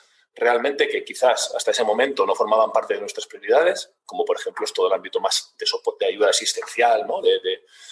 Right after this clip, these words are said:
pues de dotación de, de, de, por ejemplo, ¿no? De ordenadores a niños y niñas o de, o de comida, ¿no? Cosas que nosotros estamos alejados quizás de este reto, pero que hemos tenido también que hacer, ¿no? Por tanto, hay una transformación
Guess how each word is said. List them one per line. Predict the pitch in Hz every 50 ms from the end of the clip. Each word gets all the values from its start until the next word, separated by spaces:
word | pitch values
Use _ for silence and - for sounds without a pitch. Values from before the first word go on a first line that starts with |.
| - _ _
pues | - - -
de | 202
dotación | 196 185 - - - - 226 220 214
de, | 202 202 196 196 190 - - -
de, | - - - - - - - 101 98 - _ _ _
de, | - - - - -
por | - -
ejemplo, | - 117 110 - - -
¿no? | - 156
De | 156 -
ordenadores | 98 98 92 92 95 101 104 107 -
a | 92
niños | 90 95 98 - -
y | 110 123
niñas | 139 139 127 117 117 127 120 120 123 -
o | 98 90 92
de, | - -
o | 110
de | 107 -
comida, | - - - 117 135 139 135 110
¿no? | 107 - 202 208 -
Cosas | - - 127 123 -
que | 113 104
nosotros | - - - - 117 110
estamos | - - - 101 113 - -
alejados | 101 98 - - 98 101 98 101 - - - - _ _ _ _ _ _ _ _ _ _ _
quizás | - 98 - 120 117 -
de | 110 104
este | - - 110 104
reto, | 110 139 143 - 113 -
pero | - 104 101
que | - 95
hemos | - - -
tenido | - 113 98 98 98
también | 95 95 87 90 92 90
que | - 90
hacer, | - - - - -
¿no? | 139
Por | - - -
tanto, | 123 120 127 127
hay |
una | 135 139 131
transformación | 135 131 120 - - 120 120 117 - - 135 131 117 104 101